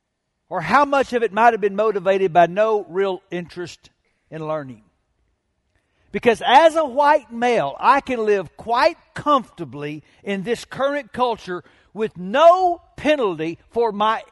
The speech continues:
ignorance of the realities that people of color face. And so it's been very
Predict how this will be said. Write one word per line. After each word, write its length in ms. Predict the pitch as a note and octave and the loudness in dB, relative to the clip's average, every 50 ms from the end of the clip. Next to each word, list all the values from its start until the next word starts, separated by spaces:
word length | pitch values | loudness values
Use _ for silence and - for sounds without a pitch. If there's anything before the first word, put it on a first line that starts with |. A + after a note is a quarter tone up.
| _ | _
ignorance 800 | - C4 D4 B3 G3+ F3+ E3+ C#3+ B2 A#2+ C3 A2 _ - - - _ _ _ - | -4 -2 -2 -4 -4 -10 -14 -14 -14 -14 -16 -18 _ -20 -20 -20 _ _ _ -6
of 160 | - F#3 G3 D#3 | -4 -4 -4 -4
the 100 | F#3 F3 | -4 -6
realities 720 | E3+ F3 E3+ F#3+ G#3 G#3 G#3 G3 E3+ D#3 D#3 D#3 D3 A#2+ | -4 -2 0 2 4 4 4 2 0 -4 -6 -8 -8 -8
that 180 | - E3+ - - | -10 -12 -10 -8
people 360 | - F#3 F#3+ - E3+ E3+ D#3+ | -10 -10 -8 -8 -8 -8 -10
of 100 | C#3+ - | -10 -12
color 420 | - E3+ D#3 C#3+ C3+ B2+ A#2+ B2+ _ _ _ - | -12 -12 -10 -10 -10 -12 -16 _ _ _ _ -12
face. 500 | - D3+ C3+ A#2+ - - - - - - _ _ _ _ _ _ _ _ _ _ _ _ - | -10 -10 -10 -10 -14 -18 -20 -20 -20 -20 _ _ _ _ _ _ _ _ _ _ _ _ -10
And 120 | D3+ E3 | -10 -8
so 220 | - G#3+ G3+ G3 | -4 -2 -2 0
it's 140 | G#3+ G#3 - | 0 -2 0
been 180 | - G#3+ F#3 E3+ | -2 -2 -2 -2
very 540 | C#3+ G3 A#3+ C#4+ D#4 D#4 D4+ D4+ C#4 - | 0 2 2 2 2 2 -4 -6 -6 -10